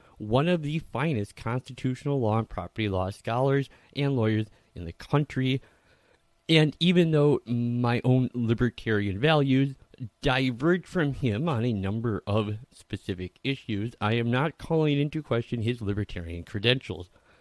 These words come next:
Generally speaking, when we disagree, his reason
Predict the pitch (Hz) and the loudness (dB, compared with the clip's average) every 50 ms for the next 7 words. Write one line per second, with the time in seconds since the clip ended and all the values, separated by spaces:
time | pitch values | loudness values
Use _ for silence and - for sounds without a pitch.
0 | _ _ _ - 110 101 - 95 90 92 92 92 95 90 - _ 117 120 117 - | _ _ _ -20 -18 -6 -4 -4 -2 -2 -2 -2 -2 -4 -4 _ -4 -4 -2 -2
1 | 139 135 143 151 139 - _ _ _ - 131 135 147 143 170 175 151 - 190 190 | -2 0 0 -2 -4 -8 _ _ _ 0 0 2 2 2 -2 -2 0 0 -2 0
2 | - 220 165 127 - 104 101 87 98 139 151 - _ _ _ - - 220 190 143 | 0 -4 -6 -4 -4 -4 -4 -2 -2 -4 -4 -6 _ _ _ -4 -4 -2 -2 0
3 | 127 98 - _ _ - _ - _ _ _ 113 131 143 165 175 127 127 120 123 | -2 -4 -6 _ _ -20 _ -20 _ _ _ -2 -2 0 0 0 0 0 0 0
4 | 135 | -2